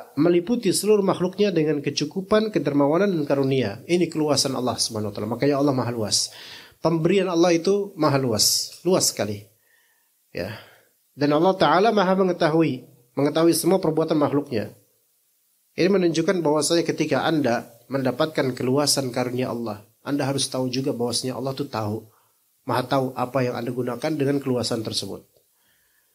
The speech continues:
Ya. Jadi jangan karena merasa Allah maha luas dengan segala karunia-Nya, kita mendapatkan kenikmatan dari Allah, kemudian kita lupa akan Allah Subhanahu wa Ta'ala. Allah tahu Anda bersyukur atau tidak setelah itu.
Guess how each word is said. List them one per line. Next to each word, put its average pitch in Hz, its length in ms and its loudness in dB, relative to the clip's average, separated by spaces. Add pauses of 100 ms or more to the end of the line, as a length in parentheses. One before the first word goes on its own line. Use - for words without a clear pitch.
(420)
Ya. - 380 -18 (340)
Jadi 127 200 0
jangan 143 320 2
karena 139 240 2
merasa 139 360 2
Allah 147 200 0
maha 139 160 2
luas 143 480 2
dengan 135 240 0
segala 139 240 0
karunia-Nya, 139 600 0 (280)
kita 139 240 0
mendapatkan 139 640 0
kenikmatan 151 480 0
dari 135 160 0
Allah, 143 400 0 (320)
kemudian 139 400 -2
kita 143 160 -2
lupa 143 320 2
akan 120 340 -4
Allah 107 140 -10
Subhanahu 104 320 -8
wa - 20 -20
Ta'ala. 101 140 -16
Allah 160 240 0
tahu 139 240 -2
Anda 143 240 -4
bersyukur 151 320 -2
atau 139 160 -4
tidak 123 240 -8
setelah 107 240 -4
itu. 110 160 -18